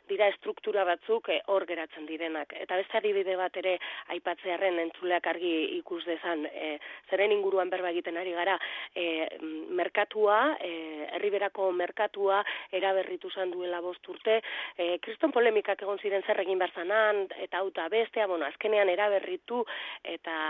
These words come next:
e, bueno, ba, saltokiak lehenengo solairuan, bigarren solairuan horrelako merkatu modernoetako bat dago, ba, e, ba, ostalaritza, e, zerbitzuekin, eta behan,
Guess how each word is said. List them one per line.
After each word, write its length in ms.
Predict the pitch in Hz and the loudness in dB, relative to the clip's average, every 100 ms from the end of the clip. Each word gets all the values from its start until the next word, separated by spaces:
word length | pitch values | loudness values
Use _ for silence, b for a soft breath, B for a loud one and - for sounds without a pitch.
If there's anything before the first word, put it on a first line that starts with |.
| 151 151 143 | 0 0 -2
e, 240 | 160 151 143 | -4 -6 -4
bueno, 240 | 160 202 294 | -4 -4 -6
ba, 120 | 170 180 | -8 -6
saltokiak 540 | 160 - 196 202 190 | -4 -2 0 2 2
lehenengo 400 | 185 185 185 175 | 2 0 0 -4
solairuan, 580 | - 180 190 202 233 226 | -2 2 2 4 4 4
bigarren 320 | 185 196 196 | 0 0 -2
solairuan 540 | - 190 190 190 190 180 | 0 2 4 4 2 2
horrelako 440 | 190 190 185 196 | -2 -2 -2 -2
merkatu 400 | 180 175 190 185 | -2 -2 -6 -2
modernoetako 640 | 175 170 180 180 180 175 175 | 0 2 2 0 -2 -4 -2
bat 180 | 185 - B B B | -4 -4 B B B
dago, 440 | 185 180 233 247 226 | -2 2 6 6 6
ba, 340 | 175 156 147 - | 0 -2 -4 -6
e, 440 | 160 156 160 156 - B B | -6 -6 -6 -8 -12 B B
ba, 80 | 170 | -6
ostalaritza, 520 | 170 185 180 160 160 156 | 0 4 4 2 0 0
e, 200 | - 202 - | 0 -4 -4
zerbitzuekin, 640 | 185 185 - 196 254 208 | -4 -4 -2 -2 2 2
eta 140 | 180 | 4
behan, 300 | 196 269 240 | 4 6 6